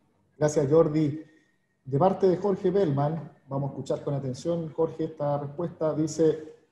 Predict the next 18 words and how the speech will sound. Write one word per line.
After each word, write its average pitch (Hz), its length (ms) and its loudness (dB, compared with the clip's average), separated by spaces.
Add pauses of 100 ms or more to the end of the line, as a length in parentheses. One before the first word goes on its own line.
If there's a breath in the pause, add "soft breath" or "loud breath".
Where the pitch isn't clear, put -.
(120)
eh, 139 460 4
"Hola, 196 260 6
Jordi, 151 400 2
respecto 190 680 -2
al - 240 -2
tema 202 260 2
que 165 80 0
hablaste 143 460 0
de 131 120 2
la 131 80 0
relación 131 600 0
de 180 100 2
Gisela 147 640 -2
y 143 40 0
materia 139 420 0
orgánica, 135 500 -2 (120)
¿qué 240 120 2
porcentaje 208 760 -2